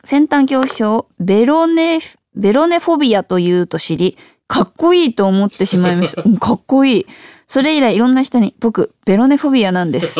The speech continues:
Speaker 1: と説明することにハマっています。ベロネフォビアっていうのは、えー、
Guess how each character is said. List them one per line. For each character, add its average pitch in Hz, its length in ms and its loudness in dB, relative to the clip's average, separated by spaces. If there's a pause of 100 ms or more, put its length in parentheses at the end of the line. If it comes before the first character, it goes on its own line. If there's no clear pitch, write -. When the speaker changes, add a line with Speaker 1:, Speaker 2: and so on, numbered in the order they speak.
Speaker 1:
と 214 80 2
説 254 240 0
明 285 160 0
す 349 100 0
る 277 100 -2
こ 285 100 0
と 254 100 0
に 208 120 0
ハ 208 140 0
マ 220 120 0
っ 233 100 -6
て 226 140 -2
い 214 40 -2
ま 220 200 -2
す。 - 140 -12 (380)
ベ 214 140 2
ロ 254 140 4
ネ 330 100 0
フ 330 120 -2
ォ - 20 -4
ビ 269 160 0
ア 196 60 -4
っ 190 40 -10
て - 140 -8
い 185 60 -2
う - 20 -2
の 165 100 -4
は、 180 60 -10 (500)
え 220 60 -2 (840)
ー、 - 80 -4